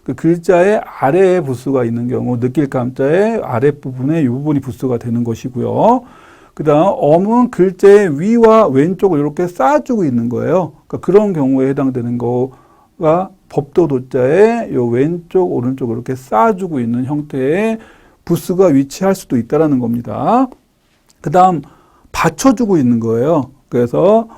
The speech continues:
왼쪽과 밑을 이렇게 받쳐주고 있는 형태의 부수가 있는데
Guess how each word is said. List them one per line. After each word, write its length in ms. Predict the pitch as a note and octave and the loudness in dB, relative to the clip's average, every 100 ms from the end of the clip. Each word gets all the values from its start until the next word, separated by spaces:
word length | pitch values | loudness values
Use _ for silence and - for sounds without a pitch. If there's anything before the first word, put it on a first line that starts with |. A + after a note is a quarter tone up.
| - | 0
왼쪽과 760 | C#3 E3+ F#3 G#3+ G3 - G3+ E3+ | 2 4 2 4 4 4 2 2
밑을 380 | C#3 C3+ - | -2 -4 -4
이렇게 260 | C#3+ C#3 F3+ F3+ | -4 -2 -6 -6
받쳐주고 720 | - C3+ - A#3+ - G#3 F#3+ | -8 -8 -2 -2 -2 -6 -4
있는 160 | F3+ | -4
형태의 400 | E3+ F3 D#3+ E3+ | -4 -6 -6 -8
부수가 420 | D3+ C3+ - C#3+ B2+ | -6 -10 -6 -4 -2
있는데 540 | A#2 A#2+ E3+ A3 | -2 -2 2 2